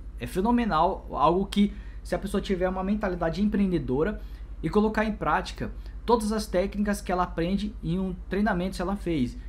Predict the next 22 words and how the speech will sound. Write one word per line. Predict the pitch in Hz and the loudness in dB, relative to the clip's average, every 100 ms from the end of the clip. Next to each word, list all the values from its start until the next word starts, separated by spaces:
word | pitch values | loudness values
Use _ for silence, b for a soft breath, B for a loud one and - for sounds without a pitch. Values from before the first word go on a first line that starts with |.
| B - | B -4
Isso | 254 349 | -2 2
eu | 262 165 131 131 | 4 2 2 2
falo | 170 190 | 2 2
um | |
pouco | - 196 208 135 | 2 0 0 -2
do, | 123 135 | -2 -4
no, | 135 127 143 | -2 -2 0
no | 127 127 | 0 0
meu | 147 | 0
canal, | 170 131 117 170 175 120 | -2 0 2 4 4 2
tal, | - 120 160 139 120 | 0 2 2 2 0
explico | 123 170 190 160 | -2 -2 -4 -2
como | 165 160 | -6 -2
fazer | 156 156 | -2 0
isso, | 156 175 - | 2 0 0
tal, | 147 180 B B | 0 0 B B
só | - | -4
que | 214 | -2
tá | 220 | -2
tudo | 233 208 | -2 -2
esparso, | - 180 156 151 - | -2 2 2 2 -2
tá? | 127 170 | -2 -2